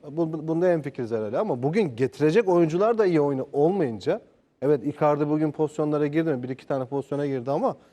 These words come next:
hani daha da beslemen gerekiyor. Ama dediğimiz gibi, e, Mehmet abi çok güzel söyledi. Melih ile o gün Galatasaray orta sahasının o mücadeleleriyle,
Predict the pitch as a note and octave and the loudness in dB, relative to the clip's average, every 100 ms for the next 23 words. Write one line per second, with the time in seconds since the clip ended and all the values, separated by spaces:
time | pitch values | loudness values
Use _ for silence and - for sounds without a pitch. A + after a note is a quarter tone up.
0 | _ _ A#2+ B2+ A2 _ _ _ _ _ | _ _ -6 -6 -6 _ _ _ _ _
1 | _ _ - B2+ G3+ A#3 F#3+ E3+ - D3 | _ _ -8 2 4 4 2 0 0 0
2 | C3+ B2 A2+ A2+ C#3+ D3+ F3 C#3 - - | 0 -2 -2 -4 -2 0 2 0 -4 -6
3 | C#3+ D#3 G#3 F#3+ E3+ A#2+ - _ _ _ | 0 0 0 -2 -2 -4 -6 _ _ _
4 | B2+ C3+ C3+ C3 B2 - _ _ B2+ C#3+ | 0 2 4 2 0 -4 _ _ 0 4
5 | D#3+ F3+ E3 G3+ G3 E3+ D3 B2 A2+ A#2+ | 4 4 4 2 2 2 2 0 0 0
6 | D3 F#3 G#3+ G#3 - E3 E3 F3 C3 - | 2 2 4 2 4 4 4 0 -2 -10
7 | _ _ - G#2+ A2+ D#3+ - F#3 D#3+ F#3 | _ _ -18 -6 0 0 2 2 2 0
8 | F3 F3+ E3+ F#3 F3+ D3+ D3 B2+ D3 D3+ | 0 2 2 0 0 2 0 0 0 2
9 | D3+ D#3 E3+ F3+ F3+ F3+ D3 | 2 0 2 2 0 -2 -4